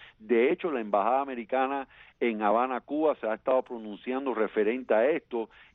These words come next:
y lo que están tratando de hacer es, eh, procurar un vuelo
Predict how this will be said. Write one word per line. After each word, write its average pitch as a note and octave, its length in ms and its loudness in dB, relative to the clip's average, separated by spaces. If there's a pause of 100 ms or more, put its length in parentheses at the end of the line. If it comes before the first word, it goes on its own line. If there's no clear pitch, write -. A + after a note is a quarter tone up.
y C3 80 0
lo A#2+ 220 2
que A#2 100 -2
están D#3+ 320 -4
tratando D3 760 0
de A2 100 2
hacer G#2+ 500 -2 (340)
es, C#3 220 2 (140)
eh, G#2 560 0
procurar A2+ 500 0
un C#3+ 160 -8
vuelo C3+ 320 0